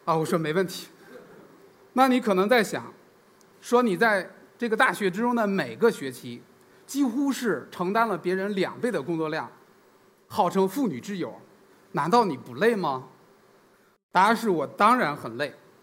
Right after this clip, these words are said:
但是那样的一段日子，我在享受着那种累的快乐。因为长期以来，就我自己而言，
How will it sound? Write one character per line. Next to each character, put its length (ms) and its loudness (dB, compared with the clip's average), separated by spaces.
但 180 4
是 340 -4
那 100 2
样 140 6
的 80 2
一 160 -4
段 220 0
日 140 -4
子， 120 -8
我 140 -6
在 120 0
享 320 -2
受 140 -2
着 120 -4
那 120 -2
种 200 -8
累 140 -2
的 100 -6
快 300 -2
乐。 180 -10
因 200 2
为 340 0
长 260 0
期 180 -6
以 80 0
来， 280 -6
就 120 -2
我 100 4
自 180 -4
己 120 -6
而 200 -4
言， 200 -8